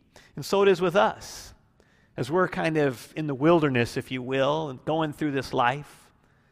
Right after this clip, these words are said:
struggling along, trying to be a light for Jesus, going through this trial, that trial, this hardship, that hardship.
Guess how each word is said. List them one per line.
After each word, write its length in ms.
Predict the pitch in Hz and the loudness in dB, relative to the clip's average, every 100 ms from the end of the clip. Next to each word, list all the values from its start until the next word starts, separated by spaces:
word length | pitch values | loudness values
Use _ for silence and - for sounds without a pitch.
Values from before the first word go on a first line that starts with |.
| _ _ _ _ | _ _ _ _
struggling 500 | - - 165 165 160 | -18 0 2 4 4
along, 640 | 147 139 143 143 147 151 143 _ _ _ _ _ | 4 4 4 4 2 -2 -12 _ _ _ _ _
trying 220 | - 151 165 | -10 -4 -2
to 60 | |
be 100 | 160 | 2
a 60 | 151 | 2
light 380 | 135 147 160 - | 2 2 0 -4
for 180 | - | -14
Jesus, 920 | 131 - 151 160 - 160 151 - - - _ _ _ _ - | -10 -4 -2 -2 -6 -10 -12 -16 -20 -20 _ _ _ _ -2
going 260 | 156 165 | 2 2
through 200 | 156 160 | 0 -2
this 220 | 151 165 - | 0 0 -2
trial, 540 | - 165 156 156 156 | -2 2 4 4 2
that 300 | 143 156 151 | 4 2 2
trial, 580 | - 165 151 156 156 156 | -2 2 4 4 2 0
this 180 | 147 - | -2 0
hardship, 680 | 170 160 135 - 156 151 | 2 2 0 0 0 0
that 220 | - 156 - | 2 2 2
hardship. 760 | - 160 147 - 151 151 - | 0 0 -2 -2 0 0 -4